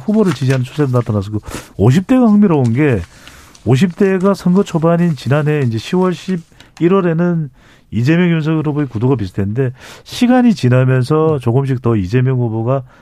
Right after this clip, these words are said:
Speaker 1: 앞서가는 추세인데 여기서 핵심은 뭐냐?
Speaker 2: 네.
Speaker 1: 어제 이제 오늘 아침까지 케이비에스 개표 방송 보셨을 거예요. 그러면 이제 K터치를 통해서 소개된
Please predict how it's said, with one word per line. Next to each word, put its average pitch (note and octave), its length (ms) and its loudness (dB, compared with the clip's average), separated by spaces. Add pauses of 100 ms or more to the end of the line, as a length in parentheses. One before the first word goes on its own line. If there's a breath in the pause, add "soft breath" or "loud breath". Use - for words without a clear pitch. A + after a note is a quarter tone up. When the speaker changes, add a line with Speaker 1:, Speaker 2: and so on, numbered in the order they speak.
Speaker 1:
앞서가는 D3+ 380 -4
추세인데 B2+ 300 -2
여기서 E3 220 0 (340 loud breath)
핵심은 A3 380 0
뭐냐? F#2+ 460 -6
Speaker 2:
네. C3+ 100 -8 (960 soft breath)
Speaker 1:
어제 D3+ 600 -2
이제 A#2+ 320 -4
오늘 D3+ 220 -4
아침까지 B2 580 -6
케이비에스 C3 840 -4
개표 A#2 240 -6
방송 A2 260 -6
보셨을 C#3 400 -6
거예요. F#2+ 400 -8
그러면 A#2 240 -8
이제 G2+ 140 -14
K터치를 G#3 600 -4
통해서 D3 280 -8
소개된 D3+ 480 -8